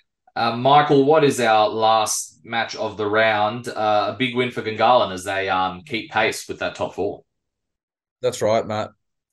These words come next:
Speaker 2: Huge win for Gungahlin, two nil over West Canberra Wanderers. Brown with an own goal and Oliver with a goal in the second half. So,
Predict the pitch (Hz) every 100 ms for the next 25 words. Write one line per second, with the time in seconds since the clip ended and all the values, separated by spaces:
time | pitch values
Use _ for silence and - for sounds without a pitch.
0 | _ - 135 135 120 113 113 107 107 104
1 | 104 107 101 123 120 113 107 101 104 104
2 | 101 101 - 107 101 98 98 98 101 98
3 | 92 98 - _ _ _ - 127 131 127
4 | 123 110 107 107 104 107 104 98 98 -
5 | - _ _ _ _ - 113 113 110 107
6 | 104 _ _ _ - 110 - 104 107 110
7 | 104 110 101 101 104 110 107 - 110 107
8 | 101